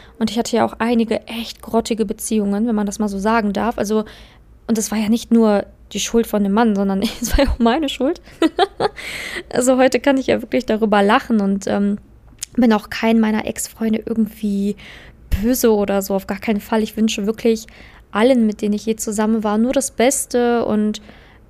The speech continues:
ja, bin wirklich auch ganz häufig so, dass ich sage, ach, ich wünsche denen wirklich auch die Liebe, die ich jetzt hab.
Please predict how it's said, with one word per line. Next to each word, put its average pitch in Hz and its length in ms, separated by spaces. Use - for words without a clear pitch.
ja, 285 280
bin 240 160
wirklich 277 300
auch 240 100
ganz 247 280
häufig 269 300
so, 247 80
dass 220 200
ich 233 100
sage, 233 340
ach, - 140
ich 247 140
wünsche 254 280
denen 233 200
wirklich 247 340
auch 233 280
die 240 60
Liebe, 247 280
die 226 100
ich - 180
jetzt - 280
hab. - 240